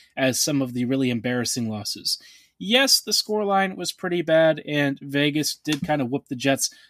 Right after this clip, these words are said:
uh, especially from, like, the second period onwards. But I feel like if you're looking at this series from,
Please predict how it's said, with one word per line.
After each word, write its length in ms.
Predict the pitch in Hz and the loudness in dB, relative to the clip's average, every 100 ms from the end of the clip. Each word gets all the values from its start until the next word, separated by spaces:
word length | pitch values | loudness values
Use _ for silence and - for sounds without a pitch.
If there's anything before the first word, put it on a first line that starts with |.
| _ 127 | _ -4
uh, 140 | 120 | -2
especially 640 | 143 - 170 170 - 175 165 | -2 -4 -2 -2 -2 -2 -4
from, 200 | - 135 | -4 -4
like, 220 | 127 120 | -4 -4
the 80 | 127 | -2
second 360 | - 139 139 | 0 -2 -6
period 400 | - 151 131 123 - | -6 -2 0 -2 -2
onwards. 580 | 127 135 143 156 - - _ _ - | -2 -2 -2 -2 -4 -4 _ _ -2
But 100 | 156 | 2
I 100 | 151 | 2
feel 260 | - 208 208 | 2 -4 -2
like 200 | 185 175 | -2 -2
if 180 | 165 175 | -6 -4
you're 160 | 170 | -4
looking 280 | 190 214 190 | -4 -4 -2
at 140 | 170 | -2
this 140 | 170 - | -2 -2
series 520 | 165 156 147 139 139 | 0 0 2 2 0
from, 420 | - 139 127 123 | 0 0 0 -2